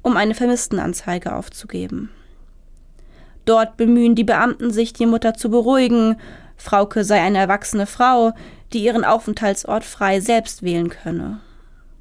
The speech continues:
Außerdem fehle sie erst seit dem letzten Abend, vielleicht hat sie einen jungen Mann getroffen und die Nacht bei ihm verbracht.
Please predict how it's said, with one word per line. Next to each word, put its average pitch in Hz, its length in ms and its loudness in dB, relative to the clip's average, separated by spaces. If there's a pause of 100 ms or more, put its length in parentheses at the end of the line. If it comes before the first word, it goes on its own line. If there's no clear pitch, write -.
(300)
Außerdem 202 460 0
fehle 214 300 0
sie 185 100 -6
erst 190 300 0
seit 196 160 -2
dem 202 120 0
letzten 190 380 -4
Abend, 214 540 0 (360)
vielleicht 226 500 0
hat 233 140 0
sie - 120 0
einen 208 180 0
jungen 214 220 0
Mann 233 180 4
getroffen 208 580 -2
und 202 140 -4
die 196 60 -4
Nacht 202 240 -4
bei 196 80 -4
ihm 269 180 0
verbracht. - 760 -12